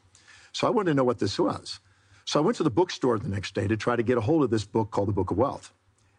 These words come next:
And none of the bookstores seemed to have access to it. But they gave me a card that says rare book collector. And so I contacted this bear, the book collector, and I asked if they knew about this book. And they had access to it and found out about it, but said it was not available.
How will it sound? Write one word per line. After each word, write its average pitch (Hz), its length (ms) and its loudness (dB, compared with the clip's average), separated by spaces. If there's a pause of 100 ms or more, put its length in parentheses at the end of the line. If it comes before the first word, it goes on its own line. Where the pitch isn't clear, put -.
(100)
And 120 380 2
none 120 220 0
of 175 60 0
the 156 60 2
bookstores 110 480 0
seemed 107 140 0
to 107 100 2
have 104 180 0
access 120 420 -4
to - 100 -6
it. - 140 -12 (680)
But 143 140 0
they 139 100 2
gave 185 200 2
me 196 100 2
a 147 60 4
card 151 400 0
that 117 80 0
says 110 280 -2
rare 127 220 2
book - 220 -2
collector. 98 480 -2 (760)
And 113 120 2
so 123 100 2
I 113 60 -2
contacted 143 560 -2
this 107 160 0
bear, 113 320 0
the 101 100 -2
book 123 180 0
collector, 95 380 -4
and 101 80 0
I 92 180 -2 (420)
asked 113 220 0
if - 100 -4
they 277 140 2
knew 120 120 4
about 82 220 -6
this 101 120 -8
book. - 260 -10 (540)
And 139 120 4
they 202 120 4
had 170 220 0
access 123 540 -2
to 104 160 0
it 131 100 2
and 107 140 -2
found 113 240 2
out 107 120 2
about 101 240 0
it, 117 80 0
but 101 140 -4
said 135 160 0
it 123 80 0
was 107 140 -2
not 101 180 2
available. 127 460 0